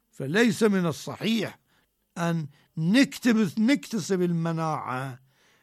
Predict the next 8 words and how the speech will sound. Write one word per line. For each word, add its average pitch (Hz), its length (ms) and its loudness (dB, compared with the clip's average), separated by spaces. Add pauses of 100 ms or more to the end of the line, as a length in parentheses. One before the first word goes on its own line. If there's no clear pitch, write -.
(220)
والحصانة 214 840 2
منها 208 400 6
من 175 200 0
خلال 180 600 0 (400)
السماح 185 760 2
للعدو 185 760 2
بأن 170 360 0
يدخل 175 520 -6